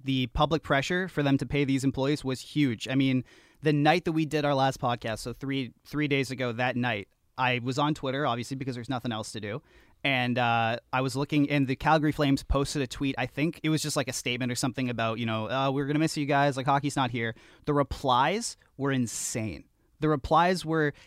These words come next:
it was, like, there wasn't a single non-pay your employees reply. And there was, like, a-, a-, and it was, like, you know, I think it was ten minutes after the, the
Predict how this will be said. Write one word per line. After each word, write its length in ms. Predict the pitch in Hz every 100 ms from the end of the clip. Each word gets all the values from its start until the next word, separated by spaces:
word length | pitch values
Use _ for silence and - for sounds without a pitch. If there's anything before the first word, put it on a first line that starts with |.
| -
it 60 |
was, 220 | 165 151 -
like, 180 | 156
there 120 | 147 160
wasn't 260 | 175 170
a 80 | 147
single 560 | - - 165 175 185 175
non-pay 680 | 143 143 147 139 - 160 151
your 240 | 143 143
employees 480 | 135 - 127 123 120
reply. 340 | 113 120 101
And 140 | 107 127
there 80 |
was, 160 | 127 123
like, 200 | 135 120 - - -
a-, 80 | 139
a-, 280 | 131 151 151
and 100 | 143
it 60 |
was, 100 | 139
like, 160 | 131 131 -
you 100 | 143
know, 100 | 131
I 100 | 110
think 180 | 127 170
it 20 |
was 140 | 151 -
ten 260 | - 175
minutes 300 | 175 147 143
after 180 | 135 -
the, 220 | 123 117 -
the 340 | 135 123 113